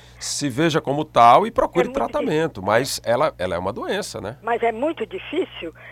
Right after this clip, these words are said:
Speaker 2: quem sofre dessa doença procurar um tratamento, Luiz, porque vai abrir a sua própria alma, não é?
Speaker 1: É,
Speaker 2: Vai
Speaker 1: tem,
Speaker 2: se desnudar
Speaker 1: tem o
Speaker 2: perante as
Speaker 1: aspecto
Speaker 2: pessoas.
Speaker 1: da doença e tem o aspecto da sem vergonhice também, ó. Desses duzentos e cinquenta
Speaker 2: Ah, sim.
Speaker 1: presos no Brasil,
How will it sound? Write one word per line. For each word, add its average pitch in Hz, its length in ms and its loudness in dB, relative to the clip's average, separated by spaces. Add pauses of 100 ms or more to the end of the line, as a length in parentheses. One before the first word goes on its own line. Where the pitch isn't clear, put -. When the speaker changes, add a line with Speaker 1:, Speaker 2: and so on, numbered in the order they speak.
(100)
Speaker 2:
quem 233 240 -2
sofre 202 300 0
dessa 185 260 -4
doença 202 460 -4
procurar 180 640 -4 (300)
um 175 80 -14
tratamento, - 720 -10
Luiz, - 160 -20 (300)
porque 208 260 0
vai 233 220 2
abrir 233 240 2
a 269 80 0
sua 220 180 0
própria 247 380 -2
alma, 208 320 0
não 190 100 -10
é? 208 100 -10 (220)
Speaker 1:
É, - 200 -2
Speaker 2:
Vai 190 120 0
Speaker 1:
tem, 220 140 4
Speaker 2:
se 240 60 4
desnudar 262 540 -2
Speaker 1:
tem - 120 2
o 123 60 6
Speaker 2:
perante 113 100 6
as 110 80 0
Speaker 1:
aspecto - 360 0
Speaker 2:
pessoas. 90 180 -12
Speaker 1:
da 95 100 6
doença 185 440 -2
e 294 40 -12
tem 330 120 -10
o 311 60 -2
aspecto - 440 -2
da 214 120 0
sem 185 240 -2
vergonhice 160 500 -2
também, 131 240 -4
ó. 87 60 0
Desses 151 400 -4
duzentos 160 480 -2
e 208 40 -2
cinquenta 180 260 2
Speaker 2:
Ah, - 20 4
sim. - 60 -8
Speaker 1:
presos 135 240 0
no 123 100 -4
Brasil, 107 560 0